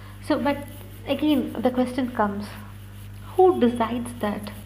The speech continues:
Whether you are a fool or you are generous? When you, you are going to leave the answer to the opponent,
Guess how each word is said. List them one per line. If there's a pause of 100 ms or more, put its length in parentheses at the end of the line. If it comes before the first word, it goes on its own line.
(960)
Whether
you
are
a
fool
or
you
are
generous? (1800)
When
you, (300)
you
are
going
to
leave
the
answer
to
the
opponent,